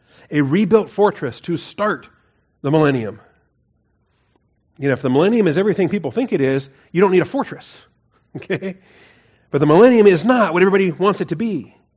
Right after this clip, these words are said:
It is not flowery beds of ease. It's not universal peace. He rules with a rod of iron, and his people are safe and secure inside a fortress.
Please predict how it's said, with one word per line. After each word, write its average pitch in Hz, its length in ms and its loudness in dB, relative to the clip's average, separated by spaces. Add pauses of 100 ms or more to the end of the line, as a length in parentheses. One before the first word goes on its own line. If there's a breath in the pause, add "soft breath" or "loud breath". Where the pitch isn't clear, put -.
(360)
It 165 100 2
is 165 140 0
not 202 240 2
flowery 190 340 0
beds 180 260 -2
of 165 80 -2
ease. 185 220 -4
It's 156 140 -8
not 190 160 2
universal 180 480 0
peace. 185 320 -10 (260 loud breath)
He 170 160 2
rules 185 440 6
with 175 100 -2
a 165 60 0
rod 175 280 0
of 156 100 -2
iron, 170 380 -2
and 160 100 -4
his 143 140 -4
people 170 320 -4
are 139 160 -4
safe 160 320 -4
and 139 80 -10
secure 151 380 -6
inside 139 420 -4
a 139 160 -6
fortress. 135 760 -10